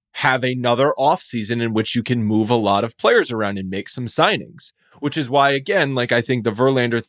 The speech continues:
something like Verlander, I would love Rodon. I would, I would have loved Verlander, but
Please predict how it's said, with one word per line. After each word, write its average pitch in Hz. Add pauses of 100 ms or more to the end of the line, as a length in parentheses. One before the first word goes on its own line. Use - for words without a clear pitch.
something 139
like 117
Verlander, 151 (240)
I 151
would 165
love 175
Rodon. 127
I 123
would, 123
I 123
would 120
have 104
loved 131
Verlander, 98 (220)
but 139